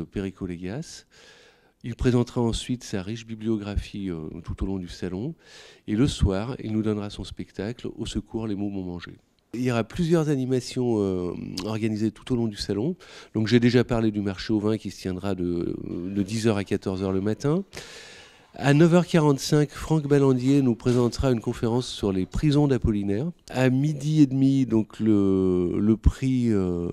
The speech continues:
décerné par, euh, le comité de défense du Beaujolais sera décerné au meilleur Beaujolais village nouveau et au meilleur Beaujolais nouveau.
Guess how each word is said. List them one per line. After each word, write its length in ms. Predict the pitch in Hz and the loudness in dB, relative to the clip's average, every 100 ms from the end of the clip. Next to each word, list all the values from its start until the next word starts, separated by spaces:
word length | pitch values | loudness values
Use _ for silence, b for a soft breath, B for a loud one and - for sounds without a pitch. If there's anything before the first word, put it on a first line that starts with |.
| - | -4
décerné 480 | 95 101 110 107 107 | -4 -4 -2 -2 -2
par, 320 | - 95 90 | 0 -4 -2
euh, 280 | 87 87 85 90 87 - 87 85 95 | -4 -4 -4 -6 -8 -8 -10 -4 0
le 120 | 110 | 2
comité 340 | 120 110 110 | 2 0 2
de 80 | 110 | 2
défense 340 | 107 - 110 101 | 0 -2 -4 -4
du 100 | 98 | -4
Beaujolais 340 | 98 98 98 | -4 -2 -2
sera 240 | - 90 | -4 -6
décerné 480 | 90 90 98 98 131 | -6 -8 -8 -4 0
au 160 | 117 92 | 0 0
meilleur 400 | 95 101 98 90 | 0 2 2 0
Beaujolais 340 | 95 95 95 | -4 -4 -4
village 440 | 90 92 92 90 92 | -6 -4 -4 -4 -6
nouveau 440 | 95 92 98 92 | -8 -6 -4 -4
et 40 | |
au 80 | 85 | -4
meilleur 300 | 85 87 85 | -4 -4 -4
Beaujolais 360 | 90 85 87 85 | -8 -10 -8 -8
nouveau. 380 | 85 101 151 | -8 -6 -6